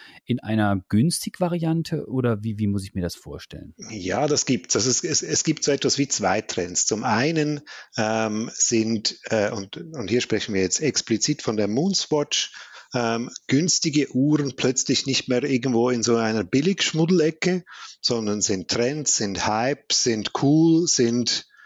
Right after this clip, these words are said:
Speaker 2: etwas, das alle haben wollen. Dann gibt's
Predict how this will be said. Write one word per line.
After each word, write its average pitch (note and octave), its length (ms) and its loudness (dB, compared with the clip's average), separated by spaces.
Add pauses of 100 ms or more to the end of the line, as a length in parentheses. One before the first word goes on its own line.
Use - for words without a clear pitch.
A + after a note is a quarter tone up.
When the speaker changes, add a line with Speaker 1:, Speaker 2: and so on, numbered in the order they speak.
(240)
Speaker 2:
etwas, A#2+ 340 0
das - 240 0
alle A#2 300 2
haben F#2+ 400 0
wollen. F2 400 0 (720)
Dann G2+ 140 -4
gibt's - 560 -2